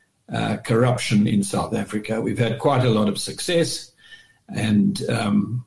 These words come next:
we, we were involved in the Glenister litigation, in the bread cartel case,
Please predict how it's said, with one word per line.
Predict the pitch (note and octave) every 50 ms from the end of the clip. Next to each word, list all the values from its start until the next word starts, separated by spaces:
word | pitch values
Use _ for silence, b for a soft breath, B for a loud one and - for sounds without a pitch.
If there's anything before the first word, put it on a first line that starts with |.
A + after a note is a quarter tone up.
| _ -
we, | - B2 A2 G#2+ G#2+ G#2 G#2 G2+ - -
we | B2 B2 B2 B2+ B2+ G#2+
were | - - A2 A2 G#2
involved | G#2 G2+ - B2 B2 C3+ C3 A#2 - A#2
in | G#2+ G#2+
the | G#2+ G#2
Glenister | G#2 G#2+ A#2 B2+ D3 D#3 D3+ - - C#3 B2+
litigation, | B2 B2+ B2 C3 A#2+ A#2 B2 B2+ C3 A#2+ - - C3+ C#3 C3+ B2+ - b b b b b b b b b
in | A2+ A2 A2
the | G#2+ F2+
bread | E2 - B2 C3+ C#3+ C#3 C#3+ C#3
cartel | - C3 A#2 A2+ - - D3 C#3+ C#3+ C3 C3
case, | - - A2 A#2 B2 B2+ - - - -